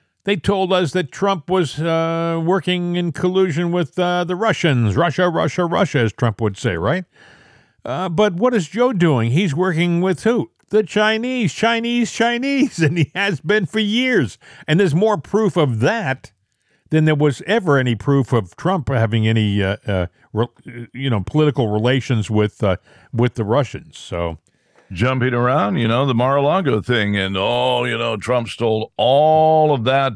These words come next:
Speaker 2: that, that, the, all those documents. Well, he didn't steal it, but you know what? I'm sitting there going, "Okay, they're, they're making the accusation."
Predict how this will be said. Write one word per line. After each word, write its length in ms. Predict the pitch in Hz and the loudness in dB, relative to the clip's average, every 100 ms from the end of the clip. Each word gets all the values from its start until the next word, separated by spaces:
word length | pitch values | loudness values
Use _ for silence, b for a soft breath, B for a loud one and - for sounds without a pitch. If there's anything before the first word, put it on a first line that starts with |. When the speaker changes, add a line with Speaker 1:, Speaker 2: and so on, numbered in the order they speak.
| - _ - | -8 _ -4
Speaker 2:
that, 240 | 110 95 | -2 0
that, 220 | 110 113 95 - | 0 0 -4 -12
the, 300 | - 101 95 | -8 -4 -4
all 240 | 92 98 123 | -2 0 0
those 240 | 113 87 | -2 -2
documents. 640 | - 127 135 98 85 - - _ _ _ _ _ | -2 -2 -2 -4 -8 -10 -18 _ _ _ _ _
Well, 160 | 135 160 | -2 0
he 80 | 180 | 2
didn't 220 | 196 135 | 0 -2
steal 360 | - 170 147 | -4 -2 0
it, 140 | 135 147 | 0 -2
but 180 | 143 151 | -4 -2
you 120 | 180 | 0
know 160 | 175 165 | 2 2
what? 240 | 160 156 | 2 0
I'm 220 | 123 139 | 0 -2
sitting 260 | - 160 147 | -2 -2 0
there 140 | 131 | 0
going, 300 | 120 127 127 | 0 0 2
"Okay, 360 | 127 139 135 123 | 0 -2 -2 0
they're, 200 | 117 120 | 0 0
they're 160 | 107 113 | 0 0
making 380 | 127 151 127 | 0 0 -2
the 140 | 127 123 | -2 0
accusation." 760 | 120 - 101 82 95 82 107 | -2 -2 -2 -2 -2 -2 -4